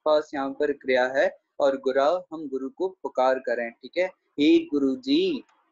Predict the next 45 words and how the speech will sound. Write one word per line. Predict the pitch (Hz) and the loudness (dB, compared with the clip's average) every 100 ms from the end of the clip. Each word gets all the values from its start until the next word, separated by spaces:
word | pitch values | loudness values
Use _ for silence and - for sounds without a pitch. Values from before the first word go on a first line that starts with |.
| - | -2
गुरा | 131 127 127 143 165 170 135 - _ _ - | 2 2 4 4 4 4 2 -2 _ _ -8
एक | - 240 | -6 -8
देह | 240 190 180 175 | -2 0 0 -6
बुझाई, | 151 135 131 143 123 - _ - | -6 0 2 2 -2 -10 _ -6
एक | 165 | -6
के | 180 202 | -2 0
साथ | 190 185 180 | 2 2 2
यहाँ | 165 | 0
पर | 160 175 | 0 -2
अंकुर | 143 147 170 165 | -2 -2 -2 -2
क्यों | 143 139 | 0 2
नहीं | 151 156 | 0 0
लगी? | 139 139 175 | -2 0 -2
विशेषण | 135 139 139 - 151 | -4 -4 -4 -4 -2
है | 143 139 | 0 0
यहाँ | 127 | 0
पर | 123 143 | 0 -2
एक | 143 135 127 | -2 -6 -4
हमारे | 127 123 | -2 -2
पास, | 131 156 196 - _ _ - | 0 0 0 -6 _ _ -4
इसलिए | 190 214 214 | -2 0 0
नहीं | 185 170 | 0 0
लगी | 156 139 175 | 0 0 -2
क्योंकि | 180 180 185 | -2 -2 0
बुझाई | - 135 131 - 139 214 | 2 0 0 0 0 0
जो | 202 208 | 2 0
है | 185 170 | 2 0
हमारे | 143 139 135 | 0 -2 -2
पास | 135 156 175 - | -2 -2 -2 -2
वो | 175 - 147 | -4 -4 -14
स्त्रीलिंग | - - 190 170 151 151 - _ _ - | -18 -6 -2 0 0 -2 -6 _ _ -4
नाउन | 131 131 135 - | 0 0 -2 -2
है, | 139 175 - - - | 0 0 -2 -14 -16
स्त्रीलिंग | - - 175 165 147 | -16 -4 -2 -2 -4
शब्द | 139 139 131 131 | -4 -2 0 0
है, | 139 151 - | 0 -2 -6
स्त्रीलिंग | _ 170 160 139 127 | _ -2 0 -2 0
वर्ड | 123 | 2
है। | 143 | 2
बुझाई | 170 143 135 147 165 | 2 0 2 2 0
का | 160 | -2
मतलब | 151 139 139 | -2 -4 -4
होता | 135 151 | -2 -2
है | 147 | -4
समझ, | - 135 147 | -4 0 0